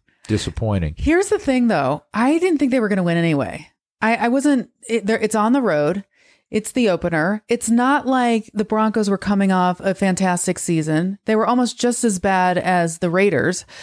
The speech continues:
Speaker 2: So I think for people that were shocked that the Broncos lost, it was one game. It was incredibly ugly. And there were things in that game that I didn't think that we would see. But I didn't feel like, "Oh my God,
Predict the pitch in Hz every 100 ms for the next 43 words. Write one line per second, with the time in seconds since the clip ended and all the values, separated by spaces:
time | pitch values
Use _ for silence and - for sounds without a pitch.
0 | - - - 247 269 262 - 262 233 233
1 | 208 170 165 - - 160 175 277 - -
2 | - - - - 196 180 175 185 185 190
3 | 170 170 160 170 220 285 - - - -
4 | _ _ _ _ _ _ _ _ - -
5 | - 254 262 226 247 233 214 233 247 226
6 | 226 180 - 208 208 214 196 190 165 175
7 | 240 302 320 - - 214 202 196 214 220
8 | 233 220 226 208 226 233 202 180 160 -
9 | _ - 202 202 208 190 185 180 165 -
10 | 180 226 294 - _ - _ - 214 208
11 | 294 349 196 - 208 196 180 165 156 -
12 | 262 311 226 170 180 233 302 247 151 147